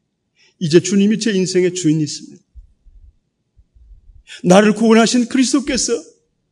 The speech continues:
제가 타고 있는 이 배의 선장이십니다. 저는 조수의 자리에 앉겠습니다. 제가 스물네 시간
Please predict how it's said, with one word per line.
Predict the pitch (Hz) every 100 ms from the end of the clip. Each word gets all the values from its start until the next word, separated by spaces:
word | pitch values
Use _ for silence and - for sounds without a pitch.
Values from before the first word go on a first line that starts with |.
| _ _ _ _ _ _ _ _ _ _ -
제가 | 190 170
타고 | - 156 151
있는 | 147 143 147
이 | 143
배의 | 151 151 156 147 _ _ _
선장이십니다. | - - 185 165 156 143 - - _ _ _ _ _ -
저는 | - 143 139 139 - _ _ _
조수의 | - 165 - 139 131 131 - _ _
자리에 | - 151 135 135 -
앉겠습니다. | 127 127 151 - - - _ _ _ _ _ _ _ _ _ _ _ _ _ -
제가 | - 196 190
스물네 | - 254 254 254 254
시간 | 254 277